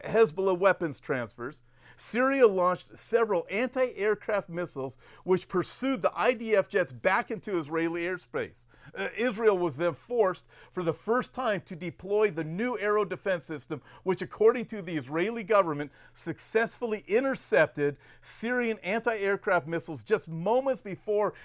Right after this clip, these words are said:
they hit the retreating Israeli jets. Uh, think of these words from Matt Ward. He writes, "An approaching point of crisis." Shortly after the successful bombing raid, this one I just spoke of,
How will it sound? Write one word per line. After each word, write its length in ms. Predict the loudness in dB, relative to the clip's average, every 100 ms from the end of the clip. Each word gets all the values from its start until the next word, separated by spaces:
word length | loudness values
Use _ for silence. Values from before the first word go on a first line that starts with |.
| -8
they 100 | -4
hit 280 | -2 0 -2
the 80 | -2
retreating 640 | -2 -4 -6 -6 -4 -4 -4
Israeli 640 | -6 -4 0 2 2 0 -2 -8 -18 -12
jets. 540 | -2 4 6 4 -6 -12
Uh, 180 | -8 -8
think 360 | -4 -2 2
of 180 | 2 2
these 240 | -2 -4
words 420 | 0 2 4 2 -2 -20 -10
from 300 | 2 2 4
Matt 320 | 4 4 4 -2 -14
Ward. 540 | 0 6 8 8 4 -6 _
He 120 | 2
writes, 280 | 8 6 6
"An 120 | -2
approaching 800 | -4 -2 6 6 6 0 0 -2 -10 -20 -18
point 320 | 0 0 4
of 160 | 2 2
crisis." 800 | 0 2 4 2 -4 -14 -16 -18 _ _ _ -20 -20 -20 -20 -14
Shortly 640 | -6 6 8 8 6 -2
after 340 | 0 0 0 -2
the 200 | -4 -10
successful 880 | -12 -4 -4 0 2 2 2 0 0
bombing 600 | 8 10 10 6 0 0
raid, 360 | 2 2 -2 -8 -20 -16
this 360 | -2 0 0
one 240 | 2 0 2
I 100 | 0
just 200 | 0 -2
spoke 340 | 8 8 8
of, 220 | 2 0